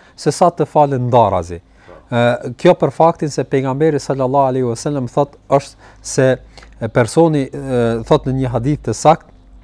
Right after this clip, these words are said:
"Salatu rajuli ma'a rajuli <clears throat> ahabbu ila Allahi min, min salatihi wahda", që njeriu, do thot, të falet së bashku me një, me një person tjetër tek Allahu është më e dashur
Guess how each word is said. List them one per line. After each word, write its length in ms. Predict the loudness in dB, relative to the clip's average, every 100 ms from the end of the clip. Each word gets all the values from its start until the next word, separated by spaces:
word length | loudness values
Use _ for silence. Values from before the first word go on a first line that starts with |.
| -20 -20 -20 _ -20 -20 -6
"Salatu 520 | 0 4 4 2 2
rajuli 520 | 4 2 2 0 -2 0
ma'a 260 | 2 2
rajuli 580 | 2 0 0 0 2 0 -4 _ -12
<clears throat> 680 | -8 -8 -12 -20 -12 -2 2
ahabbu 360 | 2 2 0
ila 200 | 0 0
Allahi 400 | 2 4 4 2
min, 260 | 0 -2 -2
min 180 | -4 -4
salatihi 600 | -2 2 0 0 -4 0
wahda", 420 | 2 0 -2 -8 -10 -20 -20 _ -4
që 360 | 2 4 2 -2
njeriu, 480 | -4 0 2 2 2
do 120 | 0
thot, 280 | -2 -2 -4
të 60 | -2
falet 420 | 4 4 4 -6 _ _ -16
së 180 | -8 0
bashku 440 | 4 4 2 -4
me 160 | -2 -2
një, 220 | -2 -2
me 200 | -2 -2
një 220 | 0 0 0
person 400 | -2 -4 -4 -2
tjetër 380 | -2 -2 -2 -6 -12 _
tek 160 | -4 -2
Allahu 420 | 0 2 2 2
është 140 | -2 -4
më 160 | -4
e 20 | 0
dashur 520 | 4 4 4 0